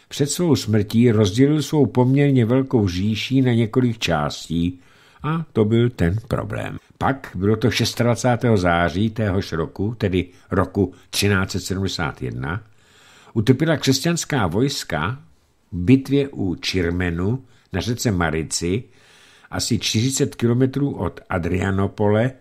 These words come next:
zdrcující porážku. A to i když byli v přesile. Podívejme se na tuto katastrofu křesťanů, která předznamenala na dlouhé roky,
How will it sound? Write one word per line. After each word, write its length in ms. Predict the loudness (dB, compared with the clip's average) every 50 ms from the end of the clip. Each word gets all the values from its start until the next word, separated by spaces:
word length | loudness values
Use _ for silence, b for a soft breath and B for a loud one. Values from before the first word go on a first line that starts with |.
| _ _ -8
zdrcující 760 | -6 -6 0 2 2 2 2 0 -2 -2 -2 0 -2 -4 -4
porážku. 760 | -4 -4 -4 -4 -4 -4 -6 -8 -10 -14 -16 -16 -16 -16 -18 _ b b b b b b b b b b b
A 100 | -8 -2
to 240 | 0 0 0 0 0
i 40 |
když 240 | 0 2 2 2 0
byli 240 | 2 2 2 2 2
v 140 | 0 -2 -6
přesile. 560 | -6 -4 -2 -2 -2 -4 -6 -6 -8 -8 -10 -14 _ _ _ _
Podívejme 400 | 0 2 4 4 4 2 2 0
se 120 | 0 0
na 100 | 0 0
tuto 260 | 0 -2 -2 -2 -4
katastrofu 680 | -6 -4 -6 -4 -4 -4 -4 -4 -4 -6 -6 -6 -8 -12
křesťanů, 560 | -14 -10 -10 -10 -10 -8 -8 -6 -6 -6 -6
která 300 | -6 -6 -6 -6 -4 -6
předznamenala 840 | -6 -6 -8 -6 -6 -6 -4 -4 -4 -4 -4 -4 -4 -6 -6 -6 -6
na 140 | -6 -8 -8
dlouhé 480 | -6 -6 -4 -4 -4 -4 -4 -6 -6 -6
roky, 340 | -6 -8 -8 -8 -10 -10